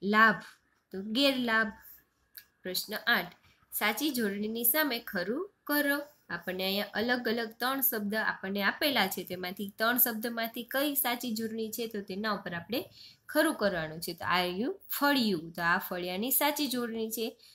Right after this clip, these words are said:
તો તેમાં ખરું કરશું. પછી જીવન, જીવન આપણે આ રીતે લખીએ છીએ, તો તેમાં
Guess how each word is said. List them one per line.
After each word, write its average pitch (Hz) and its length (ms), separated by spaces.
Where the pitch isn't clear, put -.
તો 190 80
તેમાં 190 420
ખરું 330 280
કરશું. 262 580
પછી 185 300
જીવન, 196 540
જીવન 202 380
આપણે 180 280
આ 294 200
રીતે 294 320
લખીએ 226 380
છીએ, 214 200
તો 170 160
તેમાં 202 400